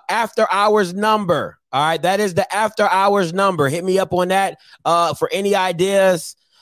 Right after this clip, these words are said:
uh, for the show, any things I can do better, any things I can change. You know, I am open to, uh, crit-, critiques and criticism. I am, I am an open book. I do not mind being critiqued, but I will check you if you do it on my phone line.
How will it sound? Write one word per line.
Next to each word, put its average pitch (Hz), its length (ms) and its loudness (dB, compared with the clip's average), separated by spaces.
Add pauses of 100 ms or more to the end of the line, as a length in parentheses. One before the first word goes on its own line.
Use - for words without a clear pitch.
(160)
uh, 156 380 4
for 151 160 -4
the 135 80 -4
show, 185 680 0
any 165 160 -2
things 170 220 -2
I 165 80 0
can 156 120 -8
do 147 120 -2
better, 170 280 0
any 160 120 -2
things 147 220 -8
I 143 60 -4
can 117 120 -12
change. 156 420 -4
You 131 120 -4
know, 139 100 0
I 135 100 -2
am 123 160 -4
open 127 400 -2
to, 120 280 -2
uh, 113 360 0 (220)
crit-, 135 240 -4 (100)
critiques 127 420 -6
and 113 120 -14
criticism. 113 480 -4
I 104 140 -4
am, 101 220 -8
I 98 180 -10
am 98 180 -10
an 87 120 -12
open 95 280 -12
book. 101 260 -8
I 90 80 -10
do 87 160 -12
not 98 180 -12
mind 98 400 -10
being 98 200 -20
critiqued, - 560 -18 (580)
but 101 120 -6
I 101 100 -2
will 104 200 -4
check - 300 -8
you 101 220 -6
if - 160 -14
you 92 40 -12
do 95 140 -6
it 92 60 -6
on 90 80 -10
my 90 100 -8
phone 90 300 -8
line. 71 200 -18